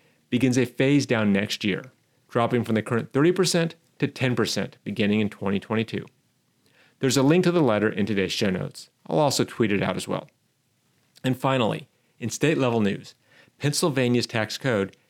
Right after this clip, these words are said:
now conforms to the federal Internal Revenue Code when it comes to Opportunity Zones investments.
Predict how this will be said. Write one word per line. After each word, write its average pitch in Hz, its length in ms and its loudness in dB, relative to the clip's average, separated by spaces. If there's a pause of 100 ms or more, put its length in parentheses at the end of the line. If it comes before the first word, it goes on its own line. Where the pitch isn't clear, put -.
now 117 140 0
conforms 113 640 -2
to 117 80 -6
the 104 80 -2
federal 110 340 0
Internal 101 300 -4
Revenue 135 260 0
Code 131 400 -2 (340)
when 123 120 -2
it 123 80 -4
comes 113 260 -2
to 110 60 -2
Opportunity 101 380 -4
Zones 98 220 -2
investments. - 520 -4